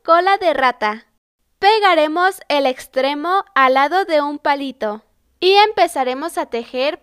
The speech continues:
pasando la cola de rata por adelante y por atrás de los palitos. De esta manera tenemos que dar todas las vueltas necesarias hasta llegar a la misma altura que los palitos de madera.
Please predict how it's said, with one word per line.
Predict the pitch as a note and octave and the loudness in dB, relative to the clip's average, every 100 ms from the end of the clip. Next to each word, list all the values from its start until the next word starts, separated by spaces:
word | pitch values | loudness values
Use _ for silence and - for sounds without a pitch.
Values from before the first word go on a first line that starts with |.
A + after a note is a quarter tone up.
| - | -4
pasando | B3+ B3+ C#4+ D#4 F#4 | -4 -2 -6 -4 -2
la | E4 C#4 | -4 -4
cola | C4 C4+ D4 | -4 -2 -2
de | B3+ | -4
rata | A3+ A3+ A3+ C#4 D4+ - | -4 -4 -2 -4 -4 -4
por | B3+ | -2
adelante | A3+ A3 A3 B3+ D4 - F#4+ - | -2 -4 -2 -2 -2 -6 -6 -4
y | D4 | -8
por | C#4+ B3+ | -6 -4
atrás | A3+ A3+ C4 D#4+ E4 | -4 -4 -4 -2 -4
de | F4 | -6
los | C#4 | -8
palitos. | - A#3 A#3 A3+ G3 F#3+ - _ _ _ _ _ _ _ _ _ B3+ | -8 -8 -8 -10 -12 -12 -18 _ _ _ _ _ _ _ _ _ -6
De | D#4+ E4+ F#4 | 0 2 0
esta | G4+ A4 | -2 -2
manera | G#4+ D4+ C4+ C4 D4+ E4 | -2 -6 -4 0 -2 -2
tenemos | C#4+ C#4 D4+ F#4 - | -6 -6 -8 -8 -6
que | C4 | -4
dar | B3 C#4 D4 | 0 0 -2
todas | D#4 E4+ G4 | 0 2 0
las | D#4 C4 | -2 -8
vueltas | B3+ B3+ B3+ C#4+ | -6 -6 -4 -6
necesarias | C4+ A#3+ A3 - B3 D4+ E4 F4 - | -8 -10 -10 -4 -4 -2 -4 -6 -6
hasta | C#4 C#4 C4 | -6 -4 -8
llegar | B3 B3+ C4 D4+ - | -6 -6 -2 -4 -4
a | C#4 C4+ | -6 -4
la | C4 | -6
misma | C#4+ D#4+ G4 | -10 -10 -8
altura | F#4 - D#4+ F4 F#4 | -8 -8 -6 -4 -6
que | - D4 | -8 -8
los | B3+ | -8
palitos | C4 A#3 C#4 C#4+ E4+ | -8 -10 -10 -8 -8
de | D4+ | -6
madera. | B3 G#3+ A3 G3 G#3 | -8 -6 -6 -6 -10